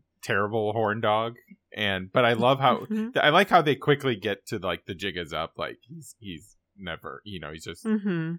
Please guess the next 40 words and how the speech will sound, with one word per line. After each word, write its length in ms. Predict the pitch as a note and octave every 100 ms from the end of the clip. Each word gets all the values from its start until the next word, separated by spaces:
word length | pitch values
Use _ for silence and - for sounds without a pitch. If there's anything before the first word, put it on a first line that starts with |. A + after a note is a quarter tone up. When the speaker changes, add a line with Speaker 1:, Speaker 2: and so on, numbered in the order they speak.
| - -
Speaker 1:
peacocking. 720 | B2+ - F#2 - F#2+ F2 F#2
Not 180 | A#2+ A2
that 100 | G#2+
we 80 | F#2
didn't 200 | F#2+ F2+
know 160 | E2+ E2+
that 160 | E2
already, 420 | E2 D#2+ D#2+ D#2 D#2+
but, 200 | F#2 D#2 -
um, 300 | E2 D2+ E2+ _ _ _ _ _ -
but 80 | A#2
Joe 180 | E3 F3
Latrulio, 800 | D3+ - D3 C#3+ B2+ A2+ A2 A2+
like, 240 | B2 G#2 G2
shaming 460 | - C3+ A2 B2 C3
him 340 | C3+ C#3 C#3+ -
for 160 | C3
being 340 | A#2+ - C#3 A#2
so 220 | - A#2
pathetic 460 | B2 - G#2+ A#2+ A#2+
is 160 | B2
also 260 | A2+ A#2 B2+
Speaker 2:
<laughs> 60 | B2
Speaker 1:
really 280 | A#2+ A#2+
great. 260 | A#2+ B2+ C3+ - _ _ _ _ _
Uh, 840 | F2 F2 E2+ F2 F2 F2 E2+ F2+ F2+ F#2 _ -
yeah, 120 | - - _ -
and 140 | C#3
like 180 | C3+ B2+
I 40 | F3
said, 200 | - - -
you 120 | C#3
can 160 | B2+ A2+
go 160 | F#2
on 220 | E2+ D#2+
and 120 | D#2+ C#2+
on 140 | -
with 140 | G2+ -
this 160 | G#2+ -
one. 320 | - B2